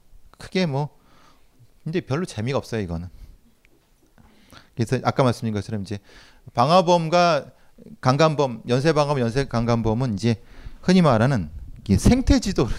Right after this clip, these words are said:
<laughs> 만들어요, 생태 지도를. 예, 왜냐하면 이제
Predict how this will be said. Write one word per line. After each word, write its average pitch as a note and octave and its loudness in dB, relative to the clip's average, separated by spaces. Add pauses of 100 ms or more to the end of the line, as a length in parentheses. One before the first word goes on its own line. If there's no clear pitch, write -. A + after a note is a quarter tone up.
(180)
<laughs> - -14
만들어요, G2+ -6
생태 C3+ -10
지도를. E2+ -10 (580)
예, E2+ -14 (260)
왜냐하면 C#3 -4
이제 C3 0